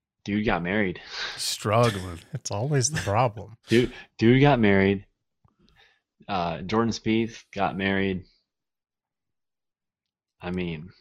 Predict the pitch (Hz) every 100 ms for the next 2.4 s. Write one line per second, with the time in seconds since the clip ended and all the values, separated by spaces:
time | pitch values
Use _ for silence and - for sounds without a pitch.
0 | _ _ - 110 107 101 101 - 87 82
1 | 90 87 85 76 69 - _ _ 80 82
2 | 101 104 120